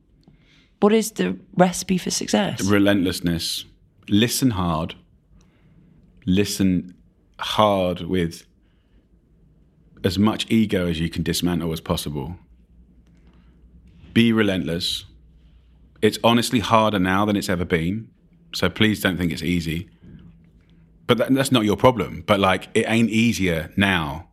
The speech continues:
Speaker 2: than it was then. Um, the worlds that we broadcast on and how it's commissioned and funded and this and the other, it's like,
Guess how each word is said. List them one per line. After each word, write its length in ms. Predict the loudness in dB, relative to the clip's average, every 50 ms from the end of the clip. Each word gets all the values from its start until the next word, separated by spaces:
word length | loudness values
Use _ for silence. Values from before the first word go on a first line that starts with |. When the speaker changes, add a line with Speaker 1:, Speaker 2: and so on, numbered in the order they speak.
| _
Speaker 2:
than 140 | -2 0 0
it 120 | 0 0 -2
was 260 | -2 -4 -4 -4 -4
then. 380 | -4 -4 -4 -4 -8 -12 -16 -20 _ -20 _ -20 -20 -20 -20 -20 -20 -20 -20 _ _
Um, 480 | -2 0 0 2 0 0 0 -2 -6 -14 -20 -20 _ _ _ _ _ _ _ _
the 240 | -8 -4 -2 0 0
worlds 560 | 4 4 4 4 4 2 0 -2 -2 -6 -6
that 120 | -6 -4
we 120 | -2 -2 -2
broadcast 580 | -2 0 -2 -2 -2 -2 -4 -4 -4 -4 -2
on 120 | -2 -2 -2
and 120 | -2 -4
how 180 | -4 -4 -4 -4
it's 120 | -6 -6
commissioned 480 | -4 -2 -2 -2 -2 -2 -4 -4 -4 -4
and 120 | -6 -6
funded 340 | -4 -2 -2 -2 -2 -2 -4
and 100 | -4 -6
this 160 | -4 -4 -6 -4
and 120 | -4 -4
the 40 | -4
other, 100 | -4 -6
it's 120 | -6 -4
like, 180 | -2 -2 -2